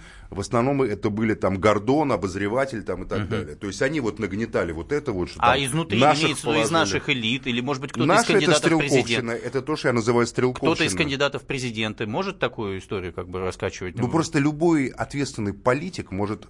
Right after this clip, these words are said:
Speaker 1: вполне через своих знакомых в мини-, в Министерстве обороны или в гру, Главное разведуправление, узнать детали и обстоятельства. Эта история, она не засекречена.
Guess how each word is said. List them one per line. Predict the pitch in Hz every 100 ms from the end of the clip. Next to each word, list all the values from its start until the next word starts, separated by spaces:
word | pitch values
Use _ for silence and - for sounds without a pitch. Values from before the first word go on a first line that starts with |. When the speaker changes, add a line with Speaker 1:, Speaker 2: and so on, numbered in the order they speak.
| -
Speaker 1:
вполне | - - 123 117 123 117
через | - - 78
своих | - 92 98 - - - -
знакомых | 85 95 117 113 120 85 73 - - - -
в |
мини-, | 104 107 -
в | 101 101 104 101
Министерстве | 113 - 135 107 -
обороны | 104 92 110 123 107 87 80 - - - -
или | 110 107
в | 92
гру, | 92 127 160 185 - - _ _
Главное | - 101 107 95
разведуправление, | 92 107 95 - 92 104 104 87 80 73 73 - - - - - -
узнать | - 117 113 107 107 107 123 151 123
детали | 110 123 147 139
и | 120 117
обстоятельства. | - 87 - 120 117 92 67 - - - - -
Эта | 120 120
история, | 123 120 175 165 143
она | 123 135 131
не | 117 120
засекречена. | 120 127 127 131 127 98 - - -